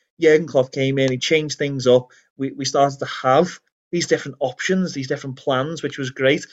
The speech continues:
And I just think that Liverpool now, they relied so much on the front three and the way Liverpool were playing, that we were always gonna beat teams.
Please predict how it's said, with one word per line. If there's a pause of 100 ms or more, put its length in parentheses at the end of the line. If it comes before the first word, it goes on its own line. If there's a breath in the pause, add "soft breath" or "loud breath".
(360 soft breath)
And
I
just
think
that
Liverpool
now, (340)
they
relied
so
much (360)
on
the
front
three
and
the
way
Liverpool
were
playing,
that
we
were
always
gonna
beat
teams.